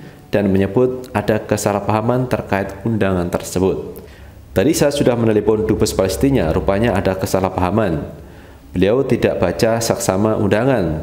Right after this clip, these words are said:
tapi begitu melihat nama saya, beliau langsung berniat hadir saja karena menganggap saya sahabat sebagai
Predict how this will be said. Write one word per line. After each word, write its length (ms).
tapi 480
begitu 480
melihat 320
nama 320
saya, 400
beliau 400
langsung 480
berniat 400
hadir 320
saja 320
karena 240
menganggap 480
saya 320
sahabat 720
sebagai 400